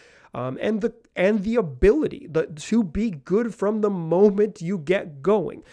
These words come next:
The Blazers drafted Dame six overall in the twenty twelve draft because they needed a franchise point guard. They had been searching for one since Damon Stoudemire left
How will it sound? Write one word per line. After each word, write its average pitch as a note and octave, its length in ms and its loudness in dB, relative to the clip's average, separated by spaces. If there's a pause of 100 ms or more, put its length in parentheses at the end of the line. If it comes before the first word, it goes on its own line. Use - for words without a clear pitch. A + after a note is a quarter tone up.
(140)
The D#3+ 60 -4
Blazers B3+ 420 4
drafted F#3 600 -8
Dame D#3 240 -4
six - 300 -10
overall D#3 300 -4
in C#3+ 40 -6
the C#3 80 -6
twenty D3 240 -8
twelve C3+ 260 -8
draft B2+ 280 -8
because B2+ 240 -10
they B2 100 -8
needed E3 400 -4
a F3 80 -2
franchise D3 540 -6
point D3+ 240 -14
guard. - 220 -14
They D3 100 -6
had C3+ 180 -6
been D3 160 -6
searching E3+ 420 -4
for F3+ 120 -4
one D#3+ 200 -2
since D3+ 240 -8
Damon D3 280 -4
Stoudemire C#3 520 -6
left G#3+ 340 0